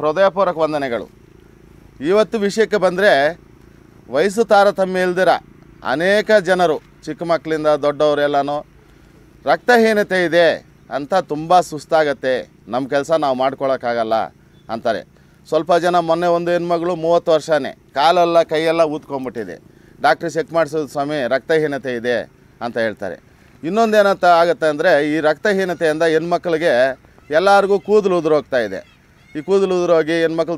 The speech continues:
ತುಂಬ ಅದರಿಂದ ಟೆನ್ಷನ್ ತೊಗೊಂಡ್ಬಿಡ್ತಾವ್ರೆ. ಆ ಸಮಸ್ಯೆಗೆ ಪರಿಷ್ಕಾರ ಕೊಡಿ ಅಂತ ನನಗೆ ಸುಮಾರು ಜನ ಕೇಳ್ತಾ ಇದ್ದಾರೆ. ನಮ್ಮ ಪ್ರಕೃತಿ ದೊಡ್ಡದು, ಏನೂ ತೊಂದರೆ ಇಲ್ಲ, ಎಲ್ಲ ಸಮಸ್ಯೆಗೆ ಪರಿಷ್ಕಾರ ಇದೆ. ನಾನು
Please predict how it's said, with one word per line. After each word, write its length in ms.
ತುಂಬ 260
ಅದರಿಂದ 260
ಟೆನ್ಷನ್ 320
ತೊಗೊಂಡ್ಬಿಡ್ತಾವ್ರೆ. 640
ಆ 200
ಸಮಸ್ಯೆಗೆ 640
ಪರಿಷ್ಕಾರ 500
ಕೊಡಿ 240
ಅಂತ 100
ನನಗೆ 240
ಸುಮಾರು 340
ಜನ 100
ಕೇಳ್ತಾ 300
ಇದ್ದಾರೆ. 200
ನಮ್ಮ 180
ಪ್ರಕೃತಿ 500
ದೊಡ್ಡದು, 320
ಏನೂ 180
ತೊಂದರೆ 400
ಇಲ್ಲ, 180
ಎಲ್ಲ 160
ಸಮಸ್ಯೆಗೆ 540
ಪರಿಷ್ಕಾರ 320
ಇದೆ. 180
ನಾನು 180